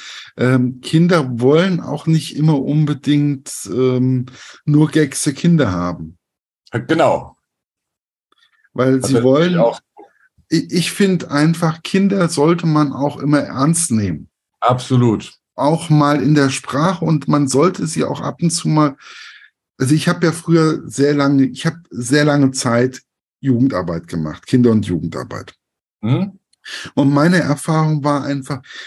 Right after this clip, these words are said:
Speaker 1: ich musste den Kindern einfach irgendwas zutrauen. Also man
Speaker 2: Genau.
Speaker 1: kann einem acht bis zwölfjährigen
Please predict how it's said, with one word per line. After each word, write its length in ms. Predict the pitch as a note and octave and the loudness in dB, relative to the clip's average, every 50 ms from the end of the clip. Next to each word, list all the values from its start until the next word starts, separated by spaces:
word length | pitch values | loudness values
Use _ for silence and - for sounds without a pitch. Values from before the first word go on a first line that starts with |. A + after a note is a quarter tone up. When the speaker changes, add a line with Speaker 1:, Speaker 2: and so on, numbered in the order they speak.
| - - | -20 -16
Speaker 1:
ich 180 | - - - - | -14 -10 -4 0
musste 340 | D3 D#3 E3+ E3+ - - B2+ | 2 2 2 2 0 0 2
den 160 | C3+ C#3 C3+ | 2 2 2
Kindern 400 | - - D3+ D#3 E3+ F3 D3+ C3+ | 0 0 2 4 4 4 2 0
einfach 460 | - A#2 C3+ D3 C#3+ - D#3 C3+ - _ - | 0 -2 -4 -4 -4 -6 -14 -16 -16 _ -8
irgendwas 580 | - C#3+ D3 D3 D3 C3 B2+ C3 - - - | -6 -4 -4 -2 -2 -4 -4 -4 -4 -6 -6
zutrauen. 800 | - - F3+ G3+ - - - - E2+ D#2 D2 C#2+ C#2+ C#2 - - _ _ _ _ _ _ _ _ _ - | -6 -6 -6 -8 -10 -10 -10 -10 -10 -10 -10 -10 -12 -14 -18 -20 _ _ _ _ _ _ _ _ _ -8
Also 140 | B2 C3 C#3 | -4 0 2
man 80 | C#3+ | 4
Speaker 2:
Genau. 140 | G3 A3 E3+ | 4 4 4
Speaker 1:
kann 160 | A#2+ - - | 2 0 -2
einem 120 | - A#2+ A2+ | -4 -6 -6
acht 220 | D3 F3+ - - - | -6 -6 -6 -6 -6
bis 220 | F3 D#3+ - - | -6 -4 -4 -2
zwölfjährigen 640 | - E3+ F3 E3+ E3+ E3 D3+ C3 B2 A#2+ G#2 G2+ | 0 0 0 0 0 0 0 2 2 2 0 -4